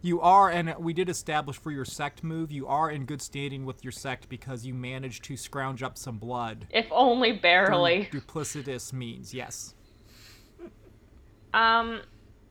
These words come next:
Speaker 2: so I don't think it makes sense to call my sect yet because I don't know what's going on yet. Um, but I think I could try to do my fortunes move.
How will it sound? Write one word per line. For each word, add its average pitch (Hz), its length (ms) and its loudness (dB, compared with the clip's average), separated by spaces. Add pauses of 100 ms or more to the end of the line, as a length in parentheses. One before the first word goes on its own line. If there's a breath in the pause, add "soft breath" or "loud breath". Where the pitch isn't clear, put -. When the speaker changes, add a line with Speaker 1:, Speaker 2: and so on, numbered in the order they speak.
(120)
Speaker 2:
so - 160 -2
I 247 140 6
don't 311 280 0
think 403 160 -8
it 320 100 -8
makes 254 220 -6
sense 240 260 -8
to - 120 -18
call 196 680 2
my 185 160 -4
sect 180 440 -4
yet 247 360 -2
because 170 880 -6 (720 soft breath)
I 180 100 0
don't 175 340 -2
know 185 120 -2
what's 175 200 -4
going 175 300 -4
on 156 220 -6
yet. 185 340 -6 (2250)
Um, 160 640 -4 (180)
but 202 120 2
I 185 120 6
think 226 200 -6
I 208 120 0
could 247 340 -4
try 190 380 -2
to - 180 -18
do 185 140 -6
my 170 140 -8 (120)
fortunes 196 540 -10
move. - 340 -14